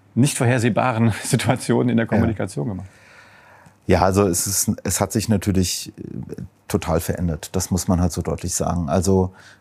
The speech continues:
Speaker 2: sicherlich gab's zum Beispiel, fangen wir mal zweitausendneun an, Lehman Brother Krise, ne, die Finanzkrise, das war sicherlich auch ad hoc, ähm, und eine spontane Krise, die entstanden ist,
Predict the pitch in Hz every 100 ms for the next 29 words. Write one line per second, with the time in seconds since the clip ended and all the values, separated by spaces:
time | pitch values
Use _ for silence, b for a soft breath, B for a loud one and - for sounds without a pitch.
0 | _ - 110 98 98 98 - 98 92 -
1 | - 95 87 87 92 104 92 95 104 101
2 | 92 85 - 87 104 90 92 90 101 98
3 | 95 95 95 101 98 95 - 92 95 95
4 | - 101 101 90 101 95 135 95 95 -
5 | 95 90 104 - 104 104 95 95 90 95
6 | 95 90 B B B B - 107 95 101
7 | 98 95 - 95 92 - 117 - - -
8 | 98 98 95 69 95 95 - 92 87 90
9 | 95 98 - 98 90 82 87 - 95 117
10 | 104 98 -